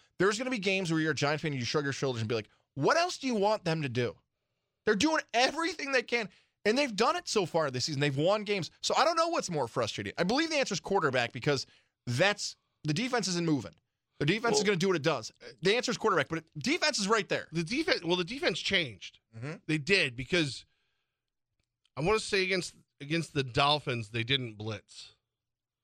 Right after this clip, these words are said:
Speaker 2: Then they blitzed the heck out of Josh Allen and the Bills, almost won.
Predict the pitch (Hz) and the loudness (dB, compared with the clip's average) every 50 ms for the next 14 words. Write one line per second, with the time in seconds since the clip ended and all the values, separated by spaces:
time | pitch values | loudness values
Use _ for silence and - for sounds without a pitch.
0 | _ _ _ _ _ _ _ _ _ _ _ _ _ _ _ _ - - 165 202 | _ _ _ _ _ _ _ _ _ _ _ _ _ _ _ _ -2 -2 0 2
1 | 233 214 151 117 113 127 139 156 185 196 - - - - 139 131 113 107 107 - | 0 0 -2 -2 -4 -2 0 0 0 -2 -4 -6 -10 -8 -8 -8 -8 -8 -10 -10
2 | - - 160 156 143 120 - - - - - 120 117 117 113 101 113 123 113 113 | -8 -4 -2 -2 -2 -2 -4 -10 -18 -10 -4 -2 -2 -2 -2 -2 0 0 0 0
3 | 113 - 120 113 110 107 101 101 101 92 113 113 107 98 92 104 - - - _ | -2 -2 -2 -2 -2 -2 -4 -6 -10 -8 -6 -6 -4 -4 -6 -10 -12 -14 -18 _
4 | _ _ - 123 120 120 117 104 - - 101 98 95 98 107 | _ _ -6 -4 -2 -2 -2 -4 -4 -6 -8 -6 -6 -8 -10